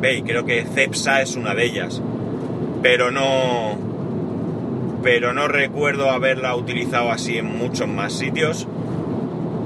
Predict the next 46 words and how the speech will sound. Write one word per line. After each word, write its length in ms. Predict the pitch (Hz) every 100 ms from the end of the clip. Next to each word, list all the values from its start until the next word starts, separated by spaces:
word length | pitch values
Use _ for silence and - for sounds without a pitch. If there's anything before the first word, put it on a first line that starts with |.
| - - 110
Eh, 720 | 107 104 104 104 101 - -
simplemente 800 | - 160 185 190 180 190 - 214
por 220 | - 156
el 140 | 139 135
marrón 540 | 131 123 170 185 -
que 140 | 160
me 180 | 156 147
supone 400 | - 139 151 165
en 60 | 160
algunas 300 | 147 170 165
ocasiones 540 | 151 135 143 175 -
cuando 240 | 131 117 -
son 200 | 160 165
así 160 | -
comercios 420 | - 139 127 131
pequeños 500 | 117 120 127 123 120
y 40 | 117
demás. 420 | 107 123 160 - - - - - - - - -
Eh, 160 | 113 -
sí, 160 | - 175
sí 100 | -
que 80 | 175
lo 80 |
he 20 | 151
utilizado 320 | 143 135 127
en 60 |
otros 180 | 113 110
sitios, 280 | 117 143 -
ah, 100 | 107
recuerdo. 420 | 104 120 123 156 - - - - -
Pero 160 | 139 147
más 140 | 180
que 100 | 175
nada 220 | 185 190 185
porque 500 | 156 135 139 127 123
no 140 | 147
sé 180 | - 147
si 160 | - 131
el 140 | 127
terminal 400 | 123 120 117 107
va 80 | 104
ahí, 260 | 156 165
no 120 | 143 131
va 100 | 117
ahí, 200 | 143
no, 80 | 127